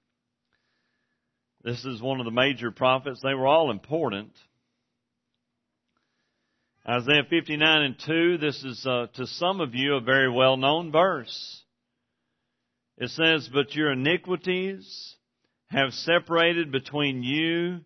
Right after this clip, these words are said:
and your God, and your sins have hid His face from you, that He will not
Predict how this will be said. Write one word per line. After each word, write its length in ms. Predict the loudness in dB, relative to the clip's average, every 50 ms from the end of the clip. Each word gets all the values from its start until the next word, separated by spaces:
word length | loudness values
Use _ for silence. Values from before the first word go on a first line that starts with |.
| _ _ _ _ _ _
and 180 | -6 -4 -4 -2
your 220 | -2 -2 -2 0
God, 680 | 2 4 6 6 6 6 4 4 2 0 -2 -4 -10 -14 _ _ _ _ _ _ -6
and 180 | -4 -4 -2
your 180 | -2 -2 -2 -4
sins 680 | -4 -8 -6 -4 -2 0 0 0 0 -2 -4 -6 -8 -4
have 220 | -2 -2 -2 -2
hid 240 | -2 0 0 0 2
His 200 | 0 -2 -2 -8 -4 0
face 280 | 0 2 2 0 -4
from 240 | -6 -10 -10 -8 -6
you, 480 | -4 -4 -4 -2 -4 -4 -6 -8 -12 -18 _ _ _ _ _ _ _ _ _ _
that 220 | -4 -2 -2 -2 -4
He 640 | -8 -4 -2 0 0 0 -2 -4 -6 -8 -12 -14 -20 _ _ _ _ _ _ _ _ _
will 360 | -6 0 2 2 4 2 0
not 400 | 0 2 2 4 4 2 0 -4